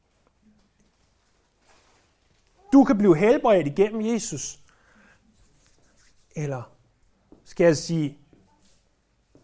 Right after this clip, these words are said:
"Her får du et par håndører, og så kan jeg gå videre. God samvittighed." E-, eller jeg kunne måske sige til dem, "Jeg har ikke noget på mig lige nu. Jeg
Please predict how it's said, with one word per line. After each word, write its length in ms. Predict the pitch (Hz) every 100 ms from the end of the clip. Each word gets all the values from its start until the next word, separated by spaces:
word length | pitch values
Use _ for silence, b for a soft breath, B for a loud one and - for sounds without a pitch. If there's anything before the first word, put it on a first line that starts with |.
| _ _
"Her 180 | - 160
får 260 | - 147 139
du 140 | 139
et 100 | 123
par 160 | 143 123
håndører, 480 | 135 135 135 131
og 140 | 123 120
så 200 | - 131 _ _ _ _ _ _ _ _ _ _ _ _ _ _ _ _ _ _ -
kan 120 | 139
jeg 80 | 135
gå 100 | 131
videre. 440 | 151 175 190 185 - _ _ _ _ _ _ _ _ _ _
God 200 | - 180
samvittighed." 760 | 170 139 160 190 202 175 208 214 _ _ _ _ _ _ _ _ _ 185
E-, 340 | 180 - 185
eller 140 | 180
jeg 120 | 165 147
kunne 140 | 170
måske 280 | 165 - 151
sige 260 | - 180
til 200 | 156 175
dem, 80 | 170
"Jeg 120 | 170
har 200 | 139 160
ikke 120 | 143 151
noget 200 | 151 147
på 100 | 147
mig 160 | 143
lige 160 | 151 156
nu. 300 | 156 175 170 b b b b b _
Jeg 180 | 143